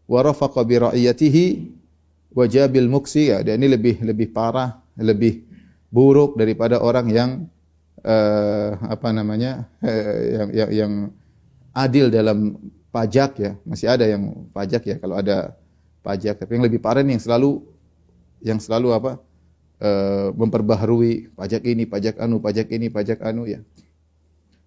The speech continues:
"Wa rafaqa bi ra'iyatihi." Jadi ada pem-, ada penguasa yang dia menarik pajak, tetapi dia berbuat baik kepada rakyatnya. Pajak tersebut dikembalikan kepada rakyatnya. Ini masih lebih mending,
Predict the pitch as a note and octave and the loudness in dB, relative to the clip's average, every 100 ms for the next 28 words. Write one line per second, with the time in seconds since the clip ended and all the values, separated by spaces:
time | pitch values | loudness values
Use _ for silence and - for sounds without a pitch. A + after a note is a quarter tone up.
0 | _ A#2+ D#3+ D#3+ D3+ - B2+ C3 B2+ C3+ | _ 2 4 4 0 0 2 4 4 4
1 | C3+ B2+ A#2+ A#2+ C3 A#2 - - G#2 A2 | 2 2 0 2 2 0 -4 -8 -4 0
2 | B2 - B2+ A2+ G#2 A2+ - A#2+ A#2 A#2+ | 0 0 -4 -8 -4 -4 -2 -2 0 0
3 | C3+ F#3 C3 A#2 C#3+ F3 C#3 B2+ A#2+ A2+ | -2 -2 0 0 2 2 0 0 -2 -2
4 | F#2+ F#2+ D3+ E3 _ - A#2+ C3 F#3+ G3+ | -6 -2 -4 -6 _ -16 -6 -4 -2 0
5 | D#3 A3 E3 C#3+ C3+ G3+ F#3+ F3 C#3 C#3 | 2 2 2 2 0 2 0 0 -2 -4
6 | C3 C#3 D#3+ - A#2+ - - _ _ _ | -2 0 0 0 -6 -10 -16 _ _ _
7 | _ _ _ A2 A2 - G2 A2 C3 C3+ | _ _ _ -2 -2 -4 -8 -4 -2 -4
8 | - G2 G2 A2+ A#2+ A2 G2+ F#2+ F#2+ F#2+ | -6 -6 -2 -2 -2 -4 -4 -6 -6 -6
9 | - A#2+ C3 A#2 B2 F#3+ C3 A2+ G#2 G#2+ | -2 0 0 -2 0 2 2 0 0 2
10 | D#3 A2 | 2 0